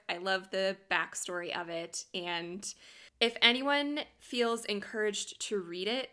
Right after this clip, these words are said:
Sarah, do you recommend, like, skipping around, or is there a good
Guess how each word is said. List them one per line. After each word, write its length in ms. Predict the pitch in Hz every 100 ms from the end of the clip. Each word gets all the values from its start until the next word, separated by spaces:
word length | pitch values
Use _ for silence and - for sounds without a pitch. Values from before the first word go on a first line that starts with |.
| -
Sarah, 640 | - 269 269 294 302 302 -
do 120 | - 220
you 160 | 226
recommend, 800 | 220 233 233 202 196 202 208 208 -
like, 320 | 190 180 -
skipping 500 | - - - 185 180
around, 760 | 185 208 294 320 302 294 294 277 -
or 640 | 196 190 185 185 185 190 - - - _ _ _ _ -
is 140 | 214
there 180 | 220 196
a 40 |
good 160 | 190